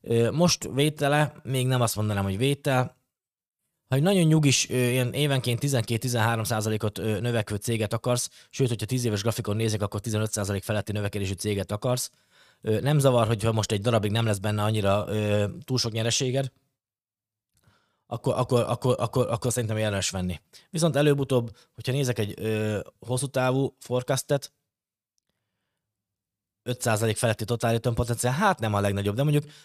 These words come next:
valószínűleg erre mindig ki fognak egy prémiumot fizetni, úgyhogy ilyen, szerintem ilyen öt, öt, öt-nyolc százalék, ö, nyereségpotenciál évente lesz benne egy hosszú távon nézve.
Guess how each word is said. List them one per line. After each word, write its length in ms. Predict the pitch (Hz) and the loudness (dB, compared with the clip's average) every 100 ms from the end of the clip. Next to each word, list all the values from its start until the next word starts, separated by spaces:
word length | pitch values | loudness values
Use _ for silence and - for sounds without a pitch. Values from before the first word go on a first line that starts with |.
| - | 0
valószínűleg 440 | 156 180 156 143 | 2 2 2 2
erre 80 | 127 | 2
mindig 180 | 123 120 | 0 -2
ki 100 | 117 | -4
fognak 260 | 120 110 | -2 -2
egy 60 | 107 | -4
prémiumot 440 | - 117 117 113 | -2 -2 0 -2
fizetni, 540 | - 123 120 117 113 - _ - | -2 0 0 0 -2 -4 _ -20
úgyhogy 180 | - 117 | -4 0
ilyen, 200 | 117 110 | 2 0
szerintem 300 | 127 117 113 | -2 0 0
ilyen 160 | 107 | 0
öt, 300 | 104 127 - - _ _ _ _ _ _ _ _ | 0 -2 -4 -18 _ _ _ _ _ _ _ _
öt, 400 | 123 120 - _ _ _ _ _ | -2 -2 -4 _ _ _ _ _
öt-nyolc 540 | - 131 - 120 117 - | -6 -6 -2 0 0 0
százalék, 500 | 113 107 104 104 - | 0 0 0 -2 -2
ö, 360 | 113 107 104 | -2 0 0
nyereségpotenciál 880 | 101 117 110 107 - 104 104 95 95 | -2 -2 0 -2 -2 -4 -2 -2 -2
évente 380 | 110 107 101 98 | -2 0 -2 -2
lesz 180 | 95 95 | -4 -2
benne 180 | 95 95 | -4 -4
egy 80 | |
hosszú 220 | 85 92 90 | -6 -6 -6
távon 340 | 92 90 90 | -6 -4 -4
nézve. 480 | 92 92 92 92 | -4 -4 -6 -8